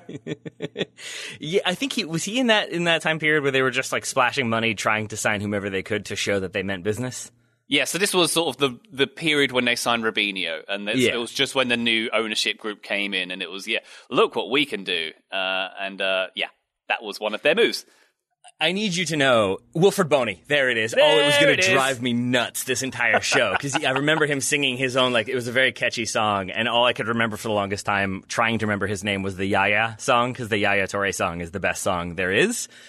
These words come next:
Speaker 1: Uh,
Speaker 2: Correct.
Speaker 1: but yes, Wilfred Boney would be the other one. Yeah, a, a, a strong, proud history of Swansea having players that seem like they're gonna do big things and then don't. Maybe the same goes for Swansea as well.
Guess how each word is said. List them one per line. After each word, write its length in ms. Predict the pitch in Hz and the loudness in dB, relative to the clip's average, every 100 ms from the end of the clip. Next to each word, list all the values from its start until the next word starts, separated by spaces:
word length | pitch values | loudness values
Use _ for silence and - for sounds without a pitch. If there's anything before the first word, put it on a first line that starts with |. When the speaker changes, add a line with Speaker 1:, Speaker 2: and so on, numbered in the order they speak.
| - - | -20 -2
Speaker 1:
Uh, 80 | 113 | 0
Speaker 2:
Correct. 120 | 107 | 2
Speaker 1:
but 80 | 123 | 0
yes, 160 | 92 - | -2 -2
Wilfred 280 | 120 123 107 | -2 -2 -2
Boney 260 | 92 80 | -2 -2
would 100 | 85 | -6
be 80 | 92 | -4
the 100 | 90 | -2
other 140 | 92 117 | 0 2
one. 80 | |
Yeah, 180 | 175 160 - | 2 2 4
a, 260 | 190 170 | 4 4
a, 80 | 185 175 | 2 2
a 80 | |
strong, 440 | 160 - 202 208 185 | 0 2 4 4 2
proud 260 | 170 160 | 2 2
history 460 | 151 151 - 101 92 | 2 0 0 0 0
of 300 | 101 107 98 | 2 0 0
Swansea 640 | - 110 110 107 101 92 - | 0 2 2 0 0 -2 -4
having 340 | - 113 110 | -2 -2 -2
players 320 | 104 113 107 107 | 0 2 2 0
that 120 | 101 | -2
seem 160 | 123 | -2
like 140 | 110 101 | -2 0
they're 120 | 107 | 0
gonna 140 | 104 98 | 0 -2
do 120 | 98 | -2
big 200 | 98 - | -2 -2
things 340 | 101 90 85 | -2 -2 -6
and 220 | - 92 | -8 -8
then 280 | 80 82 80 87 | -6 -8 -10 -4
don't. 360 | - 78 - - _ - | -2 -2 -6 -20 _ -2
Maybe 140 | 233 | 2
the 80 | 196 | 4
same 160 | 180 | 4
goes 160 | 151 131 | 4 0
for 80 | 123 | -2
Swansea 400 | - 101 90 85 | -2 -2 -2 -6
as 100 | 82 | -4
well. 240 | 85 76 | -4 -4